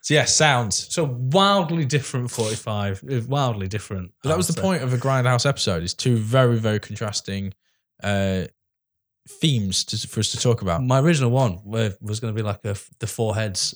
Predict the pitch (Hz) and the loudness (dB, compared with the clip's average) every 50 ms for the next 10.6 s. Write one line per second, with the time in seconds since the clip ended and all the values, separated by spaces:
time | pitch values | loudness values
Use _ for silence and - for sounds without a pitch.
0 | - - 104 101 95 - 113 107 120 113 107 - - - 110 92 - - 113 104 | -10 -12 -10 -10 -10 -8 -4 -2 -2 -2 -2 -2 -4 -6 -6 -6 -6 -4 -2 0
1 | 104 110 107 98 92 - - - 110 104 101 98 101 104 104 101 98 95 92 - | 0 0 0 0 -2 -2 -4 -2 -2 -4 -4 -4 -4 -4 -4 -2 -2 -4 -6 -8
2 | _ _ _ _ _ _ _ _ _ _ _ _ _ - - - - - 113 127 | _ _ _ _ _ _ _ _ _ _ _ _ _ -4 -4 -4 -4 -2 -2 0
3 | 127 117 101 95 92 - - 110 107 101 95 - - 104 101 101 98 98 95 - | 0 0 -2 -4 -6 -8 -6 -6 -4 -4 -6 -6 -8 -6 -6 -6 -6 -6 -8 -10
4 | _ - 110 104 107 110 - - 92 - _ _ _ _ - - 113 - - - | _ -10 -8 -6 -6 -8 -8 -10 -14 -16 _ _ _ _ -6 -4 -4 -2 -4 -4
5 | 107 - 123 113 113 110 - 127 117 104 107 113 107 101 117 - - - 110 92 | -4 0 0 2 2 2 2 0 0 0 0 -2 -2 -2 -4 -4 -6 -6 -8 -8
6 | 82 - 104 101 - - 117 107 107 101 95 95 _ _ _ - 113 110 - 117 | -6 -6 -6 -6 -4 -2 -2 0 2 2 0 0 _ _ _ -12 -12 -10 -8 -8
7 | 104 104 - - 110 110 104 104 104 101 107 95 92 - 101 98 123 117 101 92 | -8 -8 -8 -8 -4 -4 -2 0 0 -2 -2 -2 -4 -4 -4 -2 -2 -2 -2 -2
8 | - _ _ _ _ - - - - 117 117 117 123 127 107 101 82 - - 85 | -6 _ _ _ _ -20 -14 -8 -4 -4 -2 0 -2 -2 -2 -4 -4 -4 -6 -6
9 | 78 - 104 101 98 98 95 95 101 - - 123 139 143 120 104 - _ - 156 | -4 -2 0 2 2 2 2 0 0 -2 0 2 2 2 2 2 -2 _ -6 -6
10 | 92 90 95 - - 80 - - - - 85 - | -6 -6 -6 -8 -12 -12 -12 -10 -10 -12 -12 -12